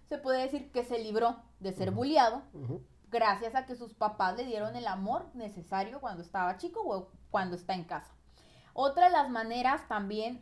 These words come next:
Speaker 1: es muy importante que a veces tus papás pueden ser los mejores papás del mundo, pero hasta cierto punto te da miedo hablarlo.
Speaker 2: Ujú.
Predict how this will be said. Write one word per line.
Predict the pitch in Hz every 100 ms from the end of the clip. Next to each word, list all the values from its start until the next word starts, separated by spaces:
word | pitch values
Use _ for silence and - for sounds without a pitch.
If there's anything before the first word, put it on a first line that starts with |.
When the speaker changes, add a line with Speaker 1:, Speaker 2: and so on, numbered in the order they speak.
| -
Speaker 1:
es | 214 214
muy | 240 254 277
importante | 294 220 196 214 208 240 233
que | 226 214
a | 208
veces | 208 214 240 240 - - - - - _ _
tus | - 302
papás | 254 226 240 247 -
pueden | 262 269
ser | 269 247 240
los | 233 226
mejores | 214 240 262 269
papás | 247 240 233 233
del | 233
mundo, | 233 233 226 262 - -
pero | 214 208
hasta | 190 208
cierto | 240 220 226
punto | 226 226 220 214
te | 208
da | 202
miedo | 202 208 185
hablarlo. | 180 190 196 175 165 - -
Speaker 2:
Ujú. | 110 92 113